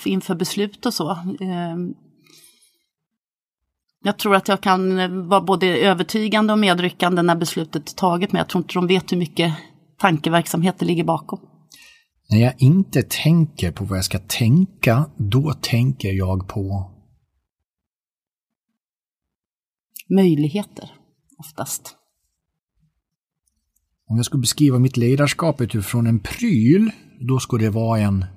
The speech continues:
Speaker 1: Oj.
Speaker 2: Det är kluriga grejer här i
Speaker 1: Ja, en,
Speaker 2: chefsnack, va?
Speaker 1: en, en sån där schweizerkniv som min man har,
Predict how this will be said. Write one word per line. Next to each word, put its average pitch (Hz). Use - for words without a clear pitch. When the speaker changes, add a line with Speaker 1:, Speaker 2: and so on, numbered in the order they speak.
Speaker 1:
Oj. 294
Speaker 2:
Det 107
är -
kluriga 110
grejer 113
här 98
i -
Speaker 1:
Ja, 220
en, 208
Speaker 2:
chefsnack, -
va? 254
Speaker 1:
en, -
en 240
sån 254
där 196
schweizerkniv 208
som 196
min 175
man 208
har, 156